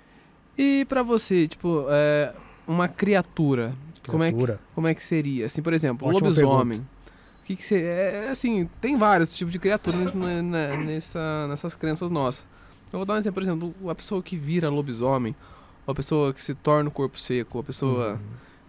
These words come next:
Speaker 1: por exemplo, lá nos Estados Unidos, que se torna um mendigo, que tu, tu, o que que é pra você isso aí?
Speaker 2: Então, é,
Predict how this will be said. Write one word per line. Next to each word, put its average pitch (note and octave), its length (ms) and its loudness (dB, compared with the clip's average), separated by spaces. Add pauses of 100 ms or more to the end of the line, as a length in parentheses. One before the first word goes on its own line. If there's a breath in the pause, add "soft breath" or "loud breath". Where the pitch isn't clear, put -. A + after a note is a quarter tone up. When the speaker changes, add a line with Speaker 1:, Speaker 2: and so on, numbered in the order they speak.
Speaker 1:
por B2+ 80 -2
exemplo, B2+ 200 -2
lá B2+ 60 2
nos B2+ 100 -2
Estados C#3 160 0
Unidos, C3 180 0
que - 120 -14
se - 120 -12
torna D3 260 0
um C#3+ 80 -2
mendigo, B2+ 580 2
que C3 100 -8
tu, C#3 240 -6
tu, E3 100 -14
o F3 260 -10
que - 120 -18
que - 60 -8
é A#3+ 40 -4
pra A3+ 100 0
você F3 340 -2
isso B2+ 160 -6
aí? A2+ 160 -4 (120)
Speaker 2:
Então, E3+ 220 -8 (340)
é, B2+ 920 0